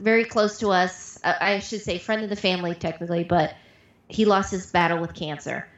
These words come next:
um, and he was in hospice. I have a close re-, relative that's dealing with a chronic disease. So we've basically had to, like, take time off of work. We've had to rearrange things, and it's crazy.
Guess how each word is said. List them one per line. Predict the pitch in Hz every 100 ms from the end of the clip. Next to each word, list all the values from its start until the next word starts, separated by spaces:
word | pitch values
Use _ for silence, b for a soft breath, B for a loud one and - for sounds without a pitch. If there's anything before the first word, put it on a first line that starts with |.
| b -
um, | 151 151 127
and | 165
he | 180
was | 170
in | 165
hospice. | 165 156 156 - 120 139 -
I | -
have | 165 165 165
a | - 170 - -
close | - 196 190 -
re-, | 190 -
relative | 185 180 185 165
that's | 170 -
dealing | 175 175 165
with | 165
a | 151
chronic | - 170 151 -
disease. | - 160 165 160 156 - B B B B
So | - 220 196 185 - 175
we've | 175 240 415 - - _ _ _ - -
basically | 202 247 - - 240
had | 220 196 196 -
to, | 214 175
like, | 160 160 _ -
take | - 240
time | - 233 208
off | - 180 180
of | 147
work. | 202 302 294 285 277
We've | 202 180
had | 151 160
to | 165
rearrange | 165 220 190 180 254 254 247 -
things, | 240 233 226 220
and | - 180
it's | 165 -
crazy. | - 247 240 233